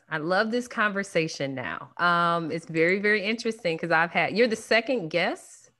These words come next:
Yeah, you're the second guest that has had no college degree, but is still su-,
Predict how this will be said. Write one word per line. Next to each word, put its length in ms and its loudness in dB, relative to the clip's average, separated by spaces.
Yeah, 240 -6
you're 180 -2
the 80 -4
second 440 0
guest 580 -4
that 320 2
has 260 -2
had 460 2
no 260 6
college 440 2
degree, 600 -4
but 240 2
is 100 2
still 540 0
su-, 460 -8